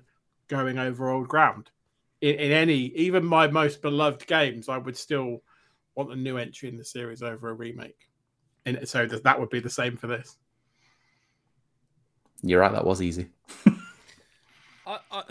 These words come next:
Speaker 3: see, I think enough time's passed now that I would like a reimagining. So a reboot,
Speaker 2: Yeah.
Speaker 3: a bit, uh, like, a bit like what I,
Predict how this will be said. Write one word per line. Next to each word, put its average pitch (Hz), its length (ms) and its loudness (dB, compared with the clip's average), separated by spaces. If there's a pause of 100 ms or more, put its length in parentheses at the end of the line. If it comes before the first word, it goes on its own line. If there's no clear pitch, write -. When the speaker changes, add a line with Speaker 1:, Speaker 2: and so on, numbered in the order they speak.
(800)
Speaker 3:
see, - 180 -2
I 170 120 4
think 143 240 -2
enough 117 240 -2
time's 104 300 -2
passed - 640 0
now 90 260 -8
that 87 120 -10
I 101 180 -4
would 104 180 -4
like 101 220 -2
a 101 80 -4
reimagining. 104 920 -4 (1200)
So 104 220 -4
a 101 60 0
reboot, 104 440 2
Speaker 2:
Yeah. 85 200 2 (320)
Speaker 3:
a 101 60 -10
bit, 110 260 -8
uh, 107 100 -4
like, 107 220 -6
a 104 40 -8
bit 104 220 -6
like 107 220 -6
what 104 140 -4
I, 98 220 -4